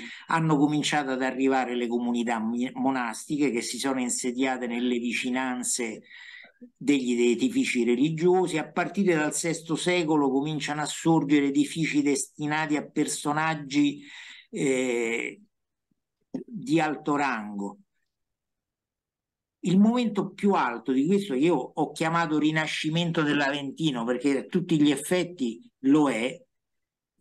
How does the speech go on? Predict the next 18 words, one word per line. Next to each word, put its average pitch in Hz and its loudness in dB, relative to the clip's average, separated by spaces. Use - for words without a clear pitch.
è - -8
stato 190 0
un 180 2
momento 185 4
in 165 0
cui 165 2
l'Aventino 180 0
è 143 -2
diventato 147 0
uno 185 2
dei 165 0
poli 180 2
della 147 0
politica 147 2
romana 175 -2
e 139 -4
non 139 -6
solo, 104 -2